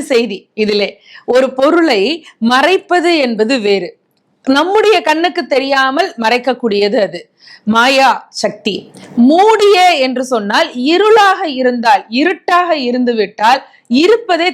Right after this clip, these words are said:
தெரியாது. அதை பாதுகாத்து முழுக்க முழுக்க அது நம் கண்ணுக்கு தெரியாமல் மூடி வைத்திருக்கக்கூடியது என்று அர்-, அர்த்தமாகிறது. அப்படி என்றால் மறைந்திட மூடிய ரெண்டுமாக இருக்க செய்கிறது இந்த மாயை. இந்த உலக பந்தத்திலே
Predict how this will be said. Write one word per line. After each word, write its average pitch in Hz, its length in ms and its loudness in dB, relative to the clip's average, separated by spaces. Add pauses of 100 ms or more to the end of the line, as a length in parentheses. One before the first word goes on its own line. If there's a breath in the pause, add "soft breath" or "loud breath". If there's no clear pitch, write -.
தெரியாது. 226 420 0 (280)
அதை 269 160 0 (340)
பாதுகாத்து 302 720 0 (380 soft breath)
முழுக்க 370 380 0
முழுக்க 311 280 -4 (120)
அது 277 180 -2
நம் 233 120 -4 (100)
கண்ணுக்கு 302 380 -2 (120)
தெரியாமல் 277 560 0 (160)
மூடி 320 300 0
வைத்திருக்கக்கூடியது 247 840 -2 (120)
என்று 214 180 -4 (100)
அர்-, 185 180 -8 (120)
அர்த்தமாகிறது. 185 680 -4 (340 loud breath)
அப்படி 226 260 -4 (100)
என்றால் 190 360 0 (380 loud breath)
மறைந்திட 220 640 0 (640 loud breath)
மூடிய 277 760 0 (340 loud breath)
ரெண்டுமாக 339 680 -2 (180)
இருக்க 254 220 -6 (140)
செய்கிறது 240 440 -2 (160)
இந்த 240 140 -2 (160)
மாயை. 190 320 -4 (440 loud breath)
இந்த 285 120 2 (100)
உலக 403 220 0 (420)
பந்தத்திலே 247 640 -2